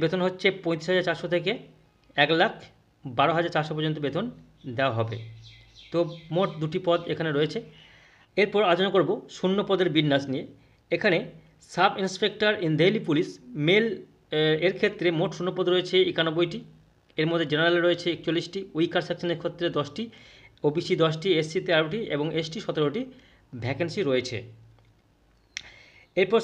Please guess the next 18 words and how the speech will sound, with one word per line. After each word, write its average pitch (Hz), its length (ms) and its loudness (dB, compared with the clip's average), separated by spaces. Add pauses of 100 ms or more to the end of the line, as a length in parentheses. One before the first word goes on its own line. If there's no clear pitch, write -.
সাব 180 240 4
ইন্সপেক্টর 220 480 2 (400)
দু 156 120 -6
নম্বর 185 220 2
যেটি 170 140 -2
রয়েছে, 160 300 2
সাব 165 180 0
ইন্সপেক্টর 196 520 2 (640)
in 156 200 4
Delhi 190 260 6
police 190 300 -2
ফিমেলের 190 340 2
ক্ষেত্রে 185 220 -2 (120)
মোট 180 180 0
শূন্য 180 120 -6 (100)
পদ 170 120 2
রয়েছে 175 280 0 (240)
আটাত্তরটি, 175 580 -4